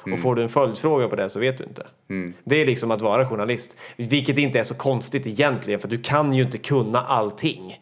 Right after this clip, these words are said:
Speaker 2: Det är
Speaker 1: Vilket folk tror, och som jag är ute på som sportjournalist och skulle göra ett arbete om, ett inslag om någon liten, liten sport så här.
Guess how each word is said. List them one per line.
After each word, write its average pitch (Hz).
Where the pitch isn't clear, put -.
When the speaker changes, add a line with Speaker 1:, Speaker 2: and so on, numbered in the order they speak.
Speaker 2:
Det 98
är -
Speaker 1:
Vilket 139
folk 139
tror, 120
och 117
som 113
jag 117
är 117
ute 113
på 107
som 110
sportjournalist 113
och 107
skulle 110
göra 107
ett 104
arbete 107
om, 98
ett 131
inslag 127
om 110
någon 113
liten, 131
liten 113
sport -
så 107
här. 95